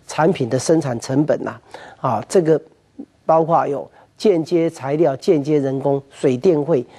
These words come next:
或机器设备折旧等，啊，这个是比较没有办法直接来归属于到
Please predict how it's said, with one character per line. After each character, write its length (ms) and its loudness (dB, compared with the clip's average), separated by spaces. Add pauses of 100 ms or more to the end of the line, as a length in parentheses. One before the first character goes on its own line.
或 160 2
机 200 0
器 160 0
设 220 4
备 160 2
折 240 0
旧 180 4
等， 160 -4 (300)
啊， 140 -10
这 120 0
个 120 0
是 180 0 (180)
比 120 -2
较 120 4
没 160 2
有 80 4
办 120 0
法 100 -2
直 240 -4
接 220 2
来 120 4
归 240 4
属 200 -4
于 160 -2
到 240 0